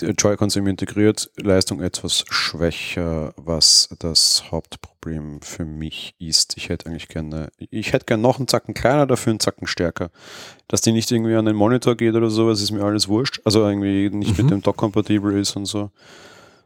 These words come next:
Speaker 1: Aber dass es leistungsmäßig halt noch schwächer ist bei einer Konsole, die eh schon viel zu schwach ist, geht mir halt irgendwie auf den Nerv.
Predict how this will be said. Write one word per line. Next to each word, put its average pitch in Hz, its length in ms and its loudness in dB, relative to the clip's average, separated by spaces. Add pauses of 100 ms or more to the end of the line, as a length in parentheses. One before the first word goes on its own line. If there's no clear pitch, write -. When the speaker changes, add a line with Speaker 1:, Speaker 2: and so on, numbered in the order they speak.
(320)
Speaker 1:
Aber 98 1000 6
dass 101 200 4
es - 120 -2
leistungsmäßig 98 680 2
halt 98 160 0
noch 98 240 4
schwächer 95 380 2
ist 95 140 -2
bei - 40 -2
einer 98 120 -2
Konsole, 95 380 0
die 87 160 -2
eh 104 120 2
schon 98 120 -4
viel 98 140 -8
zu - 140 -6
schwach 90 260 -2
ist, 92 120 -2
geht 90 120 -8
mir 90 80 -4
halt 87 140 -4
irgendwie 85 180 -8
auf 85 100 -6
den 85 120 -10
Nerv. 80 260 -2